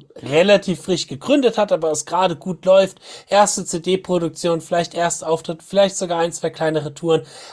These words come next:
Ab wann würdest du denn raten, kommt dieser Punkt, wo sich ein-, eine Band oder ein Solokünstler, äh, einen Anwalt suchen sollte? Und, äh, als Folgefrage, ist es überhaupt ein Unterschied, ob etwas eine Band ist oder ein Solokünstler? Gibt's da Unterschiede oder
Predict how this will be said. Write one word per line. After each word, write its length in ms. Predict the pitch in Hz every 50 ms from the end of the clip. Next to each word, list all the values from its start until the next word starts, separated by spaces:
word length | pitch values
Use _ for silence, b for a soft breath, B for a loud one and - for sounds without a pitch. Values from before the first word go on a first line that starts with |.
| B B
Ab 160 | - 170 135 -
wann 220 | 185 208 262 294 302
würdest 240 | 311 302 - -
du 60 | - 240
denn 160 | 226 208 196
raten, 440 | 170 185 196 208 208 - 202 185 -
kommt 380 | - - 214 233 226 226 -
dieser 300 | 208 190 - - 156 143 143 _ _
Punkt, 560 | - - 202 214 220 226 233 240 240 - - b b b b b b b _
wo 140 | 160 175 180
sich 300 | 170 185 - - - -
ein-, 280 | 156 147 143 139 135 131
eine 100 | 123 120
Band 520 | - _ 160 165 180 190 190 196 196 190 156
oder 140 | 135 131 120
ein 100 | 117 117
Solokünstler, 1120 | - 165 185 196 190 185 - - 190 180 180 - - - _ 170 165 160 165 165 - b b b b b b b b b _ _ _ _ _
äh, 400 | 165 156 156 156 151 151 151 151
einen 180 | 151 151 151
Anwalt 360 | - 156 180 175 175 160 147 143
suchen 280 | - 180 - - 156
sollte? 440 | 139 - 151 170 220 226 - 233 -
Und, 480 | - - 214 269 277 285 - - - _ _ _ _ _
äh, 140 | 185 180 175 180
als 220 | 165 170 156 -
Folgefrage, 600 | - - 214 247 226 208 - - 196 180 180 175
ist 220 | 190 202 202 - -
es 120 | 185 175
überhaupt 300 | 175 170 156 151 156 _
ein 40 | -
Unterschied, 440 | - 247 277 - 269 - - 175 156
ob 120 | 147 143 147
etwas 320 | 147 - - 135 - -
eine 100 | 131 120
Band 320 | - 135 131 156 202 196
ist 160 | 220 196 - -
oder 180 | 165 160 165
ein 160 | 156 147 151 139
Solokünstler? 640 | 147 160 170 170 156 143 - - 123 123 - 127 120
Gibt's 220 | 143 185 180 -
da 80 | - 196
Unterschiede 640 | 185 226 240 - 233 208 - - 220 214 202 202 180
oder 300 | 175 170 175 170 165